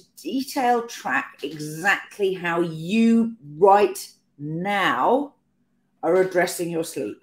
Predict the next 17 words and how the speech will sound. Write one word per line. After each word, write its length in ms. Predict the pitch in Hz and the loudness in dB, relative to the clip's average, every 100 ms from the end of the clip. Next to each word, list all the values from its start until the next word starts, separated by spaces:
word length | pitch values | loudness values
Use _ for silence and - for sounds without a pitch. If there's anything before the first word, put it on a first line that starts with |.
| _ _ _ _ _ - _ _ | _ _ _ _ _ -20 _ _
Secondly, 680 | - - 277 269 262 247 311 | -8 2 4 4 0 2 0
she's 260 | 294 240 - | 0 -4 -2
got 260 | 214 214 | -2 -2
a 40 | 190 | -6
forty 460 | - 277 185 277 | -2 -2 0 0
minute 260 | 247 226 202 | 2 2 4
long 260 | 202 190 175 | 4 2 0
video, 420 | 208 175 170 151 | -2 2 2 4
which 180 | 160 - | 0 -2
she's 200 | 185 165 | -6 -6
recorded 460 | 180 220 202 175 | -4 2 2 2
specially 540 | - - 214 220 208 180 | -4 -2 -2 -2 0 0
and 120 | 165 | 0
exclusively 840 | 156 - - 233 254 220 151 151 | -6 -10 -4 -2 -2 -4 -2 -4
for 80 | 151 | -6
Faster 440 | - 156 151 - 147 | -2 0 0 -2 -2
Masters, 560 | 143 151 - 160 156 | 0 0 -2 -4 -4